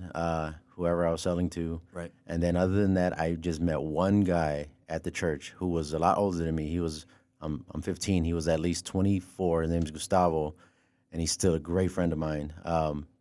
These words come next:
Speaker 1: and he had a car, and he just was like, "If you ever need a ride anywhere, just give me a call." I'm like, "All right.
Speaker 2: I need a ride.
Speaker 1: I got a taxi now," you know,
Speaker 2: Uh-huh.
Speaker 1: in the beginning. But he ended up becoming a really good friend of mine, uh, not knowing that he was recently saved himself. So I, he was just, I can relate to him. He,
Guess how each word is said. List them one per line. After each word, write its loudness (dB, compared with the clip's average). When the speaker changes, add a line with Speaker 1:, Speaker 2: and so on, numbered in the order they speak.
Speaker 1:
and -2
he 0
had 0
a 0
car, 6
and -2
he 0
just -6
was -8
like, -2
"If -12
you 0
ever 2
need 4
a 4
ride 6
anywhere, 4
just -4
give 2
me 6
a 2
call." 6
I'm 6
like, 2
"All -4
right. 2
Speaker 2:
I 0
need -4
a -6
ride. -8
Speaker 1:
I 2
got 6
a 4
taxi 6
now," 8
you 8
know, 10
Speaker 2:
Uh-huh. -2
Speaker 1:
in 4
the 6
beginning. 2
But 2
he 2
ended 2
up 0
becoming -2
a -2
really 0
good -2
friend -2
of -2
mine, -4
uh, 0
not 2
knowing 4
that 0
he -2
was -6
recently -2
saved -2
himself. 0
So -6
I, -2
he -8
was -4
just, -6
I -4
can 0
relate 2
to -6
him. -6
He, -16